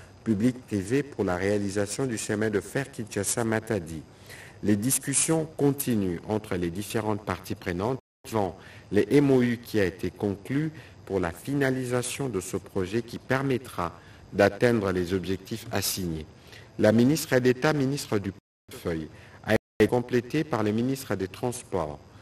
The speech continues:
voies des communications et des désenclavements. Il a rassuré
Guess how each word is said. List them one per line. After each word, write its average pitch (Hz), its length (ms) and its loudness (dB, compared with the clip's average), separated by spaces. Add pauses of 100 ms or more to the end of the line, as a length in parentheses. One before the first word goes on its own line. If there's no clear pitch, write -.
(220)
voies 107 260 6
des 113 140 6
communications 120 800 0
et - 20 -2
des 90 140 -2
désenclavements. 95 800 -4 (540)
Il 101 140 4
a 117 100 6
rassuré 101 640 -2